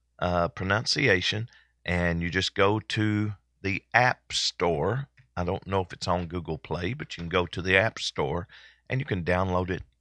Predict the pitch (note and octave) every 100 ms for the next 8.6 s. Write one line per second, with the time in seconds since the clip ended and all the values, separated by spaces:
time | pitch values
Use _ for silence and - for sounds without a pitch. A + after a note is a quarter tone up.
0 | _ - E2 D2 - - C#3+ - _ _
1 | C3+ B2 A#2 G2+ A2 G#2+ G#2 A2 - G#2
2 | G2+ G2 - - _ _ _ _ F2+ F2
3 | F2 - A2+ G#2+ G2+ F#2 F#2+ G2 F#2 F2+
4 | F2+ E2+ - - F2 E2+ - F2 F2 F2
5 | F2 F2 - F#2 F2 E2 D#2 D2+ D#2 -
6 | - _ _ - D#2 D2 D2 E2+ E2 -
7 | - F2 D#2 D#2+ D2+ - E2+ E2+ E2+ D2+
8 | D#2 D2+ D2+ D2+ D2